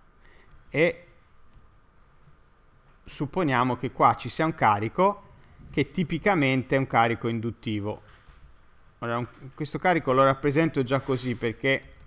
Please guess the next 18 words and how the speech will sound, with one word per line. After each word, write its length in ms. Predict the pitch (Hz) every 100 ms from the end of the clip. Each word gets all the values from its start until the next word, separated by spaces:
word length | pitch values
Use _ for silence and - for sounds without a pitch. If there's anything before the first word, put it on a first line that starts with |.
| - -
è 240 | 135 135 -
la 120 | 135
rappresentazione 920 | 135 131 139 135 135 139 - 165 151
più, 300 | 131 147 147 - - - - - -
ehm, 360 | 123 113 110 110 - - - - -
generale 1080 | 123 143 147 160 131 123 127 131 127 - -
per 200 | 131 127
un 140 | 127
carico 720 | 127 120 117 113 - 117 117 - - - - -
che 180 | - 113
può 220 | - 120
essere 280 | 113 - 113
per 160 | 113 117
esempio 420 | 107 117 110 117
un 60 |
motore 320 | 110 107 110 107
in 80 |
continua. 600 | 101 110 101 101 98 104